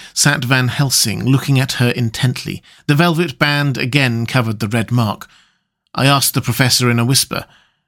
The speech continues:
"What do you make of that mark on her throat?" "What do you make of it?" "I have not examined it yet," I answered, and then and there proceeded to loose the band.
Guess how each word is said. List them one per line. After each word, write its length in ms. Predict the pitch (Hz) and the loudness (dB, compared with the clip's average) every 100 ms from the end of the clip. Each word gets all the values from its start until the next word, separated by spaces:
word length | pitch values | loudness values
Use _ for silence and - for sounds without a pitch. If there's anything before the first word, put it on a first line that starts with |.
| _ _ _ | _ _ _
"What 360 | - 120 139 - | -4 0 0 2
do 120 | 135 | 2
you 80 | 135 | 4
make 320 | 143 135 - | 2 0 -4
of 100 | 117 | -2
that 280 | 127 - 131 | -2 -2 0
mark 280 | 131 123 | 2 2
on 120 | 127 120 | 0 0
her 100 | 113 | 0
throat?" 500 | - 147 104 - - _ _ _ _ _ _ _ _ _ _ _ _ - | 0 0 -2 -6 -12 _ _ _ _ _ _ _ _ _ _ _ _ -6
"What 320 | 139 - - | -4 -2 -2
do 120 | - 143 | 2 4
you 200 | 156 240 | 4 4
make 280 | 117 - | 0 -4
of 80 | - | -12
it?" 260 | - - - _ _ _ _ _ _ | -16 -20 -20 _ _ _ _ _ _
"I 300 | - - 123 | -4 0 2
have 200 | 135 143 | 2 2
not 160 | 139 131 | 0 0
examined 460 | 120 135 147 117 | 0 0 0 -2
it 160 | 113 - | -6 -8
yet," 280 | 110 - - | -8 -6 -6
I 100 | 110 | -2
answered, 380 | 101 92 98 - - - - _ | -2 -2 -6 -8 -18 -20 -20 _
and 380 | 139 139 139 127 | -2 0 0 -2
then 320 | 117 151 151 | 2 2 2
and 140 | 143 143 | 2 2
there 240 | 143 135 | 2 0
proceeded 500 | 127 127 135 127 123 | -2 2 2 2 0
to 80 | 120 | 0
loose 300 | 117 117 - | 0 0 -2
the 100 | 101 | -4
band. 400 | 123 113 95 | -2 0 -2